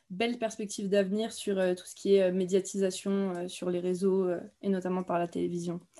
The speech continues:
Alors après, euh, c'est aussi une question de, de prouver et de montrer encore une fois, et c'est, c'est malheureux que ce soit encore le cas maintenant,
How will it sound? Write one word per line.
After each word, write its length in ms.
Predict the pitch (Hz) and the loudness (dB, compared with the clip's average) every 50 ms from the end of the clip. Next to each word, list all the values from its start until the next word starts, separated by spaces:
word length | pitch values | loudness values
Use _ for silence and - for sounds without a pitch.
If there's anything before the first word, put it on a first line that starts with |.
| - _ _ _ _ _ _ _ _ _ _ _ | -20 _ _ _ _ _ _ _ _ _ _ _
Alors 240 | - 196 196 185 - - | 2 4 6 6 6 4
après, 600 | 196 196 196 - - 233 233 262 277 285 285 - - | 2 0 0 -2 -2 2 4 6 6 6 4 4 4
euh, 600 | - 202 196 190 190 185 180 180 180 175 170 175 185 - _ _ _ _ _ _ _ _ - | 6 8 8 10 8 8 6 6 4 2 2 0 -2 -6 _ _ _ _ _ _ _ _ -8
c'est 180 | - - 214 | -2 0 2
aussi 440 | 220 214 202 - - 254 254 269 269 | 2 2 0 -2 -2 2 4 4 4
une 200 | 269 - 214 208 | 4 2 0 0
question 460 | 208 226 220 214 - - - 240 240 | 0 -2 -4 -4 -6 -6 -6 -4 -4
de, 640 | 226 196 196 190 185 180 175 175 175 180 - - - - - - _ _ _ _ _ 190 | -2 0 2 2 4 4 4 2 0 0 -2 -4 -8 -10 -14 -20 _ _ _ _ _ -6
de 140 | 175 190 | -4 -4
prouver 680 | 190 - - - - 220 202 185 185 196 233 339 359 - - _ _ _ _ 190 | -4 -4 -8 -10 -4 -2 0 4 6 6 6 4 2 -4 -10 _ _ _ _ -4
et 80 | 190 | -2
de 200 | 180 185 170 160 156 | 0 0 0 0 2
montrer 500 | 185 185 185 185 180 - - 208 208 196 | 0 0 0 0 -2 -2 -2 -2 0 0
encore 260 | 185 180 - 180 180 | 0 0 0 2 2
une 120 | 180 180 | 2 0
fois, 260 | 180 - 208 247 269 | 2 2 2 2 2
et 20 | 202 | 0
c'est, 300 | - - 165 147 - - | -2 -2 -2 -4 -4 -6
c'est 220 | - - - 156 | -6 -6 -4 -2
malheureux 360 | 180 175 170 185 190 196 214 | 0 2 2 2 2 0 0
que 140 | 196 - 190 | -2 -2 -6
ce 100 | - 202 | -8 -6
soit 160 | 180 - 180 | -4 -4 -4
encore 220 | 170 165 170 170 175 | -4 -2 -2 -2 -2
le 60 | 175 | 0
cas 120 | 175 175 | 0 0
maintenant, 400 | 170 175 170 170 202 220 254 262 | 0 0 0 0 0 0 0 -2